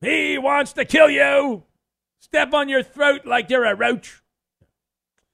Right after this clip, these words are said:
That's how I do things, too. I, I go around and I, like, pretend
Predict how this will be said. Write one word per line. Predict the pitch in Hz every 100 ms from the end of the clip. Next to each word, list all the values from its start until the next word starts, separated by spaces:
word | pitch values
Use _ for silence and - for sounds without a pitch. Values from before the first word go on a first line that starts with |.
| _ _ _
That's | 190 -
how | 240
I | 196
do | 175
things, | - 147 -
too. |
I, | 156 170
I | 170 190
go | 202
around | 190 170 165 156
and | 139
I, | 131 131
like, | 120 117 _ _ _ _ -
pretend | 139 - 185 170 147 131